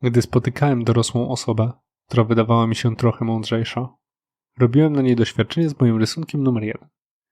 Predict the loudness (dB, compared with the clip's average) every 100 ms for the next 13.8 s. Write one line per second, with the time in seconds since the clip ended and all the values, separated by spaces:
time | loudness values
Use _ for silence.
0 | _ -6 -4 -2 0 0 -2 -6 -8 -8
1 | -12 -12 -12 -12 _ _ _ _ _ _
2 | _ _ -16 -2 0 2 2 2 -4 -10
3 | -14 _ _ -4 0 0 0 0 -2 -2
4 | -4 -2 -4 -6 -8 -4 -4 -4 -4 -4
5 | -4 -6 -2 0 0 -2 -8 -12 -12 _
6 | _ _ _ _ _ _ _ -2 0 0
7 | 0 2 2 2 0 -4 -2 0 2 2
8 | -2 -6 -8 -12 _ _ _ _ _ _
9 | _ 0 0 0 -10 -10 -10 -14 -20 -20
10 | _ _ _ _ _ _ _ _ _ _
11 | _ _ 2 2 0 -2 2 4 4 4
12 | 4 0 2 0 0 -4 -4 -4 -6 -2
13 | -2 -2 -6 0 2 2 -2